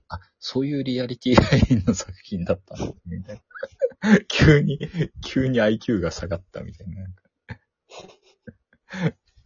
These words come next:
いや、あれ結構ね、前回大体クワイエットゼロが持ってったなと思っ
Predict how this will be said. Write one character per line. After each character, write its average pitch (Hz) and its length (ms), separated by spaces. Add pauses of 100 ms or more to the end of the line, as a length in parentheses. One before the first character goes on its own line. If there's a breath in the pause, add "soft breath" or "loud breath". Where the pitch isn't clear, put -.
(1600 loud breath)
い 143 60
や、 107 80
あ 104 60
れ 131 100
結 - 300
構 - 160
ね、 80 140 (260)
前 110 180
回 82 220
大 87 240
体 92 240
ク - 200
ワ 92 80
イ 92 80
エ 87 40
ッ 82 60
ト - 140
ゼ 87 140
ロ 85 80
が 80 80
持 82 120
っ 90 60
て - 180
っ 92 40
た 71 200
な 92 160
と - 100
思 104 100
っ - 40